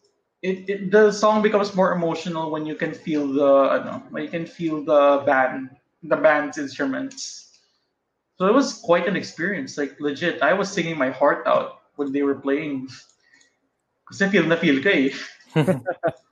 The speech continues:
Speaker 2: Pero
Speaker 1: So legit.
Speaker 2: sobrang iba, iba yung pag narinig mo. Kasi I listened to Muni Muni before also.
Speaker 1: Okay.
Speaker 2: And it's such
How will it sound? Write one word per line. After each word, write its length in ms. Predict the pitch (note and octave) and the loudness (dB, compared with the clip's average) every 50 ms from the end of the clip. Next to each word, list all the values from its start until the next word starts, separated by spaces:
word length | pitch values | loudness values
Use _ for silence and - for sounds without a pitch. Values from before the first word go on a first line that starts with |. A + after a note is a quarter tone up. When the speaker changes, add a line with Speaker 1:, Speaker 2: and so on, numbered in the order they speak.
| _ _ _ _ _ _ _ _ _ _ _ _ _ _ _ _ _ _ - | _ _ _ _ _ _ _ _ _ _ _ _ _ _ _ _ _ _ 0
Speaker 2:
Pero 460 | - C#3+ D3 D3+ C3+ B2+ B2 A#2+ - | 4 6 6 8 8 8 8 6 6
Speaker 1:
So 140 | F3 E3 D#3+ | 4 4 2
legit. 160 | D#3+ D#3 - A#2+ | 0 0 2 2
Speaker 2:
sobrang 320 | C#3 C3 B2 A#2+ A#2+ A2+ - - | 2 2 0 0 -4 -8 -10 -10
iba, 320 | B2+ B2 A2 A#2+ A#2 A2+ - C#3+ - | -8 -4 -2 -2 -2 -2 -4 -8 -8
iba 160 | C3 A#2+ C3+ D3 D3+ | -6 -4 -4 -2 -2
yung 480 | D#3 D3+ D3 D3 C#3+ C#3 C3+ C3+ C3 B2 | -2 -4 -4 -6 -8 -8 -8 -10 -10 -8
pag 160 | - B2+ B2+ | -8 -8 -6
narinig 480 | B2 B2+ B2+ B2+ B2 B2 B2 A#2+ A2+ | -4 -2 -2 -2 -2 -4 -4 -6 -6
mo. 160 | A2+ A#2 A#2 A2+ | -6 -6 -6 -8
Kasi 160 | A#2+ B2+ - - | -8 -10 -4 0
I 120 | - D#3+ F3 F3 | 0 2 2 0
listened 320 | C#3+ C#3+ - - C3+ B2+ - | -2 -2 -2 -4 -4 -4 -4
to 40 | C3 | -4
Muni 320 | A#2+ A#2 A2+ A2+ A2+ A#2 | -2 -2 -2 -4 -4 -6
Muni 300 | A2 G#2+ G#2 G#2 G#2 G#2 | -6 -8 -8 -8 -10 -10
before 320 | G2+ G#2+ G#2 - - G#2+ G#2 | -8 -10 -6 -2 -2 -2 0
also. 540 | A#2+ A2 G#2 G2+ - - A2+ A2+ A#2+ - _ _ _ - - - _ - - - - - - _ _ _ _ _ _ _ _ _ _ _ _ - - - | 0 -2 -2 -4 -4 -4 -4 -4 -4 -8 _ _ _ -20 -20 -20 _ -20 -20 -20 -18 -18 -18 _ _ _ _ _ _ _ _ _ _ _ _ -20 -10 -4
Speaker 1:
Okay. 160 | - C3+ C3+ | -2 -2 0
Speaker 2:
And 240 | C#3+ C3+ C3 B2 - - | 2 0 0 0 -2 -2
it's 240 | - C#3+ - - - - - | -4 -4 -2 -4 -8 -6 0
such 640 | - D3 C#3+ C#3+ C#3+ - - - - - - - - | 4 4 6 4 4 2 -4 -10 -10 -10 -12 -14 -16